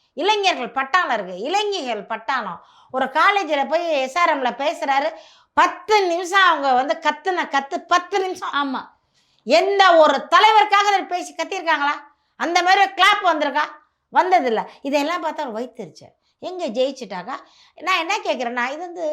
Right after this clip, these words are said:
Speaker 1: நாடுமா, தமிழ்நாடுங்கிறது நம்-, நம்மளுடைய நாடு. உங்களுக்கும் சொந்தம், எனக்கும் சொந்தம். தமிழ்நாடு, சென்னை நம்மளுது. அஹ், மெட்ரோ ட்ரெயினா நம்மளுது. தமிழ்நாடு அரசு போக்குவரத்து கழகமா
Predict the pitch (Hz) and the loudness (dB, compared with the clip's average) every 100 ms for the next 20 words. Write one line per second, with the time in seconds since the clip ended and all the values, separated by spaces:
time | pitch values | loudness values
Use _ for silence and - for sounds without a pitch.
0 | 277 294 381 285 185 160 190 - 240 302 | -6 -8 -6 -6 -8 -12 -16 -8 -8 -6
1 | 320 285 262 269 294 254 285 247 226 - | -6 -4 -2 -4 -6 -10 -10 -12 -8 -2
2 | 339 466 453 311 269 226 202 165 _ _ | 0 0 0 2 0 -2 -6 -10 _ _
3 | - _ _ _ _ - 262 370 370 392 | -20 _ _ _ _ -14 -6 -6 -6 -10
4 | - 285 254 320 311 262 320 339 - 233 | -8 -6 -2 -2 -2 -4 -4 -10 -8 -8
5 | 196 170 - _ _ _ 302 320 311 240 | -6 -8 -10 _ _ _ 0 0 -2 -4
6 | 202 190 233 - _ _ 330 339 339 277 | -4 -4 -6 -10 _ _ 0 0 0 -2
7 | - - 392 427 370 220 180 - _ _ | -4 -4 0 2 0 -2 -8 -12 _ _
8 | _ _ _ - 381 359 320 302 320 359 | _ _ _ -4 0 0 0 0 2 4
9 | 381 320 339 381 330 339 381 403 359 254 | 4 2 2 0 2 2 2 2 0 -4
10 | 196 - _ _ _ _ 247 330 349 392 | -6 -10 _ _ _ _ -2 0 0 0
11 | 392 370 330 320 349 359 320 359 381 381 | 2 2 4 2 0 -6 -2 0 0 0
12 | 311 302 294 294 359 | -2 -2 -2 0 0